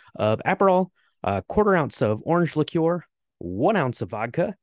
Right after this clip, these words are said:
uh, and then some orange juice. Just top up your glass, um, you know, as you would. Garnish it with an orange twist, uh, maybe a cherry if you're feeling fancy, and that's it. Uh, it's like a screwdriver. It's like an Aperol spritz,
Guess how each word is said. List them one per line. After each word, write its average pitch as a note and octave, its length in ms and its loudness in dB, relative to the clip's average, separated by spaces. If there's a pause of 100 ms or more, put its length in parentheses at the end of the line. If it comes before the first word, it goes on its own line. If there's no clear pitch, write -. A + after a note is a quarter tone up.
(280)
uh, C3 240 2
and D3 160 0
then F#3+ 200 0
some G3+ 360 -2
orange B3 320 -4
juice. G#2+ 300 -8
Just F3+ 280 -8
top G#3+ 220 2
up G#3+ 100 0
your F#3 100 0
glass, G3+ 540 2
um, B2 400 -4
you D#3 120 -2
know, F3+ 160 2
as F3 260 2
you F3+ 80 2
would. F#3+ 280 -2 (300)
Garnish F3 380 2
it - 60 -2
with - 120 -4
an D#3 60 -2
orange F3+ 320 0
twist, G#3 360 -4 (200)
uh, D#3 180 2
maybe A3 240 -2
a - 40 2
cherry G#3 440 0
if G#3 120 -6
you're G3 100 0
feeling G3 260 -2
fancy, G3+ 460 -8 (200)
and G3+ 120 2
that's A#3+ 220 -2
it. D4 240 0 (180)
Uh, B2 200 0
it's - 120 -2
like A#3 100 0
a F3 40 -2
screwdriver. G3+ 640 -2
It's G3 140 -10
like G3+ 160 -2
an D3 60 0
Aperol D3 420 -2
spritz, - 400 -4